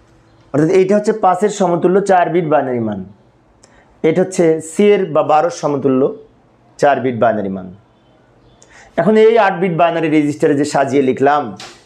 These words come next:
এটাকে বলা হয় আট বিট প্রকৃত মান বা আট বিট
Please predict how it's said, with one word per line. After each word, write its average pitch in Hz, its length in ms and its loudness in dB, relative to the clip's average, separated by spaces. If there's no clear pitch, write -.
এটাকে 175 280 2
বলা 131 240 0
হয় 180 180 0
আট 190 100 -2
বিট 175 140 0
প্রকৃত 170 320 0
মান 214 120 4
বা 135 120 0
আট 170 180 -2
বিট 170 160 0